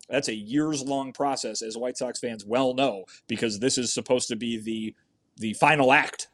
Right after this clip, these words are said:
of that process, right? This is supposed to be the winning time right now. It hasn't worked out that way to this point, but there's, I think there's been too much put in to this to say, um, "All right, well, we'll just, you know, do it all again,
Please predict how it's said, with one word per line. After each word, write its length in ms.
of 160
that 240
process, 520
right? 220
This 160
is 120
supposed 320
to 80
be 260
the 100
winning 360
time 260
right 180
now. 140
It 80
hasn't 300
worked 240
out 220
that 160
way 160
to 80
this 160
point, 420
but 180
there's, 320
I 60
think 200
there's 200
been 220
too 200
much 340
put 200
in 300
to 280
this 400
to 300
say, 500
um, 420
"All 200
right, 140
well, 220
we'll 100
just, 260
you 120
know, 220
do 160
it 60
all 160
again, 360